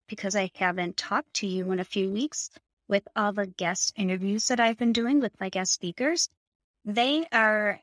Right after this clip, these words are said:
absolutely incredible, incredible women. So many inspiring stories.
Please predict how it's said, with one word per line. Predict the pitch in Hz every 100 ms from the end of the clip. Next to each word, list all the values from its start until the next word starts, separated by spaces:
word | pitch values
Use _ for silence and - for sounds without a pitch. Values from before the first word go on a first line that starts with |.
| -
absolutely | 233 - - 226 202 202 185
incredible, | 226 202 - - 220 208 208 208
incredible | 202 196 170 170 170 147
women. | 123 143 202
So | - - 247 240 247
many | 233 220 196
inspiring | 196 - 180 175 175 175
stories. | 175 - 156 131 165 180 -